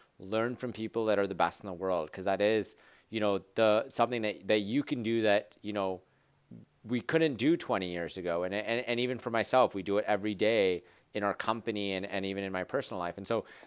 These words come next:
that's something that, you know, we have access to i-, in our, in our day and age that you should really be taking advantage of. And then how to apply those things and learn from those things and,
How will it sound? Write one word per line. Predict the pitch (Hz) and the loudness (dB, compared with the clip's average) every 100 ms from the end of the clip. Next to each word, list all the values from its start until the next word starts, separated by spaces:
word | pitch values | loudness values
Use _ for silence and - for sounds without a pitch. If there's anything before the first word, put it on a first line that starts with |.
| - | -2
that's | 113 123 - | 4 4 4
something | 120 110 117 107 | 0 0 -2 0
that, | 104 98 - _ | 0 0 -4 _
you | 110 | -6
know, | 104 98 - _ - | -4 -4 -10 _ -6
we | 101 127 | 0 4
have | 117 | 6
access | 104 95 - 98 | 6 4 0 -10
to | - 101 92 92 - | -6 -2 -2 -4 -2
i-, | 101 98 - | 0 0 0
in | 101 | 0
our, | 101 113 131 139 - | 2 4 2 0 -6
in | 107 | -2
our | 107 139 | 2 2
day | 127 104 95 | 4 2 2
and | |
age | 87 85 82 - | -2 -4 -6 0
that | 98 95 - | 0 0 -2
you | 107 | -8
should | - | -4
really | 104 104 | -2 0
be | 101 98 | -2 -4
taking | 101 98 98 | -4 -4 -6
advantage | 87 92 101 113 92 | -2 0 0 -2 -2
of. | 92 85 85 - _ - _ - | 0 0 -2 -8 _ -20 _ 0
And | 107 | 2
then | 107 107 - | 2 0 -2
how | - 107 117 | 2 6 6
to | 113 | 6
apply | 101 - - 110 131 | 0 0 4 6 6
those | 127 101 - | 4 0 -2
things | 98 92 95 | -6 -6 -8
and | 92 | -6
learn | 95 110 120 | -4 -4 -4
from | 107 | -6
those | 92 90 | -4 -6
things | - 92 90 | -6 -8 -8
and, | 98 95 | -10 -10